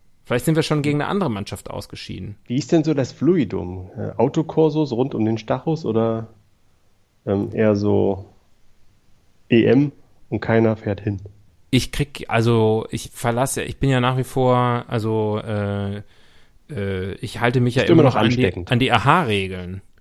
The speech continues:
Speaker 1: Also ich
Speaker 2: Hm.
Speaker 1: bin ja immer noch ungeimpft und, ähm, deswegen krieg ich nicht so viel mit. Ich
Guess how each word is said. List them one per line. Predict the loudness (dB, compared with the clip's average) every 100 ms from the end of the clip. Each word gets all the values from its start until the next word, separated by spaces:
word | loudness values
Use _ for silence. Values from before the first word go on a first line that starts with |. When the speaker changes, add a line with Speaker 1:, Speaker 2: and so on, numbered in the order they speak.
| _ _
Speaker 1:
Also | -6 -4 -4
ich | -4
Speaker 2:
Hm. |
Speaker 1:
bin | -2
ja | -2
immer | -2 -2
noch | -2 -2
ungeimpft | -2 -2 -2 -4 -6 -10
und, | -6 -4 -2 -6 -12 -8
ähm, | -6 -4 -4 -4 -6 -12 _ -20 -20 -14
deswegen | -8 -6
krieg | -2 -4
ich | -4
nicht | -6
so | -6
viel | -4
mit. | -2 -2
Ich | -6